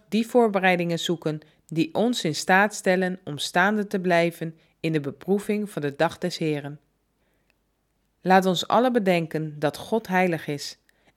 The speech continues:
en dat alleen heilige wezens ooit in zijn tegenwoordigheid kunnen verkeren.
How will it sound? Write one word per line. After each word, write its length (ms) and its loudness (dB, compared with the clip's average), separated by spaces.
en 160 0
dat 160 2
alleen 460 2
heilige 500 0
wezens 600 -2
ooit 320 2
in 180 -6
zijn 320 0
tegenwoordigheid 840 0
kunnen 200 -6
verkeren. 560 -4